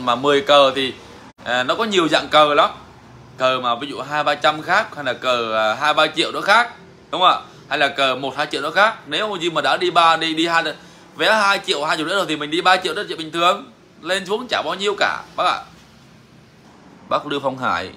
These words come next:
cho em xin kinh nghiệm chim cắn chân lúc đấu với ạ. Vâng, con chim mà cắn chân lúc đấu ấy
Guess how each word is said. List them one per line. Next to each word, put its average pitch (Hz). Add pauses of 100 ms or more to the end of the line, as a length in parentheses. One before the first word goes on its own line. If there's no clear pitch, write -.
(120)
cho 127
em 127
xin 123
kinh 127
nghiệm 110
chim 120
cắn 123
chân 120
lúc 131
đấu 113
với 131
ạ. 101 (120)
Vâng, 139
con 139
chim 139
mà 117
cắn 143
chân 143
lúc 135
đấu 127
ấy 202